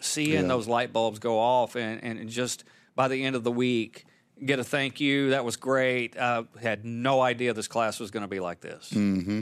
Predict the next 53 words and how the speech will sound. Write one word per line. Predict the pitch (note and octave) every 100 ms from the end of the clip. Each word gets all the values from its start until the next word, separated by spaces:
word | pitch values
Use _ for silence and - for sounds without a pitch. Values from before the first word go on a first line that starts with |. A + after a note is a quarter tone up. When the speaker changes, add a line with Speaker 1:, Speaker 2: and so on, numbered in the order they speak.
| A2
Speaker 1:
And | A#2 G#2
so | G2 A#2 G#2+ G2+ -
that's | C3+ D3 -
very | C#3 C3
rewarding | A2+ G#2+ G#2+ G2+ G2
for | F#2 F#2
me. | G2 G2
Speaker 2:
It | G#2
is. | F#2+ D#2+ D2 -
Speaker 1:
Yeah, | G#2 E2+ D2+ - _ _ - -
I | G2+
think | G#2+
Speaker 2:
Uh, | G#2
Speaker 1:
so. | G2+
Speaker 2:
you, | G2+
you're | F#2+ G2+
the | G2+
best | G#2+ A#2 -
at | B2+
it, | G#2
man. | F2 F2 F2 A2
Speaker 1:
I | G3+
had | D4
a |
guy | G3 E3 F#3 F3 - - A2
send | - - G3+
me |
a | F3
text | D3 F#3 A3 -
just | F#3+ F#3+
a | -
couple | F#3 D3+
years | D#3+ G3 F3+
ago. | D3 C#3+ D3+
He | D3 E3+
came | - F3 D#3
down | D#3 D3+
to |
be | D3 C#3+
a |
trainer. | - F3+ G#3+ C3 F2+ _ _ _ _ _
It |
was | C3
a | B2+
train-the-trainer | - E3+ D#3+ C3 D3+ E3
class, | C#3+ C3+ A#2 A2
and | C3
he |
was | A#2+
coming | - C#3 C3+
off | C3
the | -
farm. | - C3 B2+ G2+ F#2